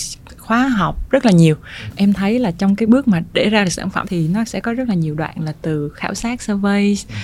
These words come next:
Speaker 1: cho tới đưa ra những cái phương pháp và những cái loại dịch vụ để truyền tải đến khách hàng, và cho tới là những cái U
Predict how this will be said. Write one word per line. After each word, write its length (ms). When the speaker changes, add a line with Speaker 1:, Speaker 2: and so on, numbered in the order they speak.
Speaker 1:
cho 120
tới 400
đưa 180
ra 240
những 280
cái 340
phương 180
pháp 220
và 120
những 200
cái 320
loại 300
dịch 160
vụ 360
để 140
truyền 300
tải 220
đến 140
khách 160
hàng, 320
và 120
cho 160
tới 240
là 100
những 260
cái 320
U 140